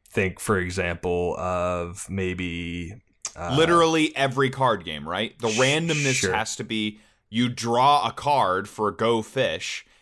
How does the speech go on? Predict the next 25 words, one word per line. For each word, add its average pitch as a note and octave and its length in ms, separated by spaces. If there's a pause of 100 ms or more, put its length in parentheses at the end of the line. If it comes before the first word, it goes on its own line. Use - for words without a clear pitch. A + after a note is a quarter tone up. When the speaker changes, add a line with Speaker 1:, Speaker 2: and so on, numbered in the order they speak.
(140)
Speaker 2:
It A#2+ 140
was A#2+ 160
a A2 60
random C3+ 540
draw, A2+ 560
but - 160
now A2+ 220
you A2+ 440
get C3 200
to - 100
choose G2 640
definitely F2+ 960 (320)
the G2+ 80
goal A2 420
of F2 100
that F2 220
card, - 320
right? G2 340
Speaker 1:
Right. G2 320 (380)
Speaker 2:
Thinking G2 200
Speaker 1:
Right. C3 60
Speaker 2:
like B2 140
old B2 180
school A2+ 300
Yu-Gi-Oh! G#2+ 720